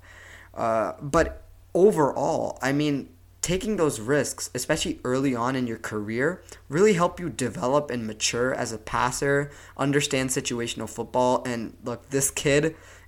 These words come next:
I know it's only been one game, but this kid is special, and he is someone to look out for in the future.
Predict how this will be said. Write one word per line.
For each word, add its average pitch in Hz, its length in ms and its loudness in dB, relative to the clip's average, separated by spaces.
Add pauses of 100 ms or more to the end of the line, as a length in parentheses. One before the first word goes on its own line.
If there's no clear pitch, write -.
I 123 80 2
know 147 220 6
it's 165 160 2
only 160 240 2
been 156 180 2
one 151 220 2
game, 160 240 2
but - 180 -6
this 127 200 -2
kid 117 260 -2
is 101 140 -6
special, 107 680 -6
and 98 240 -12 (240)
he 123 220 -2
is 123 180 0
someone 120 300 -2
to 117 100 -6
look 110 340 -4
out 113 240 0
for 117 300 -4
in 113 240 -6
the 107 80 -8
future. - 540 -12